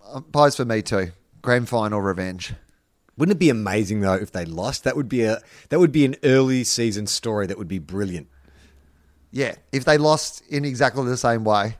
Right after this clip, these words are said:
Speaker 1: dodgy free kick <laughs> in the final minute. <laughs>
Speaker 2: On Sunday, the Western Bulldogs take on Gold Coast at Marvel Stadium.
Speaker 1: Uh,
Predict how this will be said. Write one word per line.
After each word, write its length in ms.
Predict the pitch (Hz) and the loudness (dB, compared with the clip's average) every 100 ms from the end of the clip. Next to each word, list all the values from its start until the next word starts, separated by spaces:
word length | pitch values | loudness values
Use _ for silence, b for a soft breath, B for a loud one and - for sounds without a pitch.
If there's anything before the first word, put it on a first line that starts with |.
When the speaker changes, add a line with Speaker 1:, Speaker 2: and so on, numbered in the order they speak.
| _ - | _ -6
Speaker 1:
dodgy 320 | 117 139 131 | 0 0 0
free 240 | 127 131 120 | -2 -2 -2
kick 440 | - 117 - - - | -2 -2 -4 -10 -10
<laughs> 60 | 131 | -4
in 100 | 175 | -2
the 100 | 143 | 0
final 320 | 143 131 127 | 2 2 0
minute. 280 | 131 127 147 - | -2 0 -2 -4
<laughs> 60 | - _ _ _ - - _ - - - _ _ _ _ B B B B 165 147 | -20 _ _ _ -20 -20 _ -20 -18 -18 _ _ _ _ B B B B -20 2
Speaker 2:
On 160 | 151 151 | 2 4
Sunday, 440 | 170 160 160 147 | 4 6 6 6
the 80 | 135 | 6
Western 280 | 143 147 143 | 2 0 -2
Bulldogs 340 | 147 135 117 | 2 2 2
take 200 | 143 127 | 0 0
on 120 | 127 | 0
Gold 220 | 120 131 127 | 2 2 2
Coast 220 | 110 - | -2 -2
at 100 | 120 | -2
Marvel 300 | 113 117 107 | 0 2 0
Stadium. 580 | - 117 117 95 80 - _ - | 2 2 2 0 -6 -16 _ 0
Speaker 1:
Uh, 560 | 147 143 139 127 120 | 4 6 6 6 4